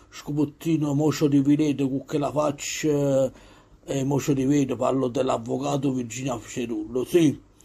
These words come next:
Avete capito bene, parlo di Francesco Pippone, quello che dice sempre il caro Radio Forcella. <laughs> E fa buono con sfotto, perché chi è proprio un pippone, anzi Francesco Carbone.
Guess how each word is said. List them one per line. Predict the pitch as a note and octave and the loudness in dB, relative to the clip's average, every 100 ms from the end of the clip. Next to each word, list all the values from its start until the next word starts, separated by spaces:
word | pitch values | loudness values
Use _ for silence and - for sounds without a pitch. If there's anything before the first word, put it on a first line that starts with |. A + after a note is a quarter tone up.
| - - - - | -20 -20 -20 -10
Avete | E3+ F#3 G3 G3+ | -2 0 6 6
capito | G3+ G#3 G#3 F3 | 6 6 6 6
bene, | C#3+ D3+ A#2 C3+ | 0 -2 -2 -6
parlo | C#3 D#3+ D#3+ D#3+ D#3 - - - - | -2 2 4 4 4 0 -16 -20 -8
di | F3 | -4
Francesco | D3 E3+ D#3+ G3 - - | 2 2 4 2 2 -2
Pippone, | D#3 D#3 - C3 B2+ | 2 2 2 -4 0
quello | C3+ D3 | 2 4
che | D3 C#3+ | 4 2
dice | C#3+ D3 | -2 -2
sempre | D3+ D#3+ D#3 | 2 2 2
il | |
caro | - D3+ C#3+ | 0 -2 0
Radio | C#3 C#3 | 0 0
Forcella. | B2+ B2+ - - C3 A#2+ A#2+ B2 - | 0 -4 -6 -6 -4 -4 -6 -8 -8
<laughs> | - - - - - - - - - - - | -8 -8 -6 -8 -8 -10 -20 -18 -18 -12 0
E | D3+ | 0
fa | - D#3+ | 2 0
buono | C3+ D#3 D3 | 2 -2 0
con | C3 | 0
sfotto, | C3+ - C#3 B2+ - - B2 | 0 -2 -4 -4 -6 -8 -4
perché | C3+ - - D3 | -6 -6 -6 -2
chi | C3+ | 0
è | C3 | 0
proprio | B2 D3 B2+ B2+ | -2 -4 -2 -4
un | A#2+ | -4
pippone, | B2 - B2 A#2 B2+ | -6 -6 -6 -4 -2
anzi | C3+ B2 - A#2+ | -2 -2 -10 -8
Francesco | B2 B2 D3+ C3 - C3 | -6 -4 -2 -2 -4 -4
Carbone. | C3 A#2 B2 A#2 A2 A2 - | -4 -6 -4 -4 -6 -14 -20